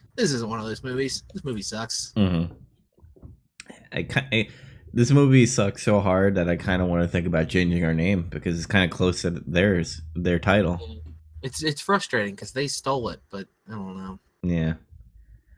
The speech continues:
Speaker 2: But anyway, yeah, I, I don't recommend this film to anybody, so if you have the chance,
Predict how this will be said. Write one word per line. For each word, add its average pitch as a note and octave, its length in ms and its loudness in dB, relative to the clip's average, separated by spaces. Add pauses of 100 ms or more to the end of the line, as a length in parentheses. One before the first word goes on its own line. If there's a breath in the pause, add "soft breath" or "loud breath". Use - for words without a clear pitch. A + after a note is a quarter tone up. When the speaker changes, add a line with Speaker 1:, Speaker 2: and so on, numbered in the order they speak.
(220)
Speaker 2:
But C#3 120 4
anyway, A#2+ 400 8 (260)
yeah, C3 320 10
I, D#3 160 6
I - 20 6
don't D3 220 6
recommend F#2 480 6
this D#2+ 120 0
film E2 200 2
to D#2 80 2
anybody, D#2 460 2
so E2+ 420 0 (1500)
if F#2+ 140 4
you G2 120 0
have G#2+ 180 4
the F2+ 80 -4
chance, F#2 420 -2